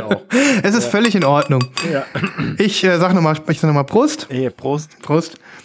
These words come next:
Speaker 2: Mm. Ähm, dann haben die ihre, ihre, ihre,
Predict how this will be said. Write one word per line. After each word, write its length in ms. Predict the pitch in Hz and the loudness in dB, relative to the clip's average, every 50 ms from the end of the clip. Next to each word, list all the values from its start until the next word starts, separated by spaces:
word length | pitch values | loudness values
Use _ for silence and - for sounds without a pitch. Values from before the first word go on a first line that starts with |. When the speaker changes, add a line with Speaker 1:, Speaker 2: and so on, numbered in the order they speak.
| - _ - | -20 _ 0
Speaker 2:
Mm. 200 | 190 190 196 196 196 - _ _ _ _ _ _ _ _ _ _ _ _ - - _ _ _ _ _ _ _ _ _ _ _ _ _ _ _ _ _ _ _ - - - - | 2 2 2 0 -2 -6 _ _ _ _ _ _ _ _ _ _ _ _ -20 -20 _ _ _ _ _ _ _ _ _ _ _ _ _ _ _ _ _ _ _ -18 -18 -8 -4
Ähm, 400 | - 147 147 147 147 143 143 139 - - _ _ - - _ _ - - - - - - - - - - | -2 0 2 2 2 2 0 -2 -4 -10 _ _ -20 -20 _ _ -20 -20 -18 -16 -14 -14 -14 -18 -4 -2
dann 160 | 180 175 185 | 0 2 2
haben 160 | 208 247 247 | 2 2 4
die 120 | 226 226 | 4 4
ihre, 220 | 185 190 185 185 196 - | 4 2 2 0 0 0
ihre, 260 | 196 180 180 180 175 | 2 2 2 2 2
ihre, 180 | 180 165 156 | 2 0 0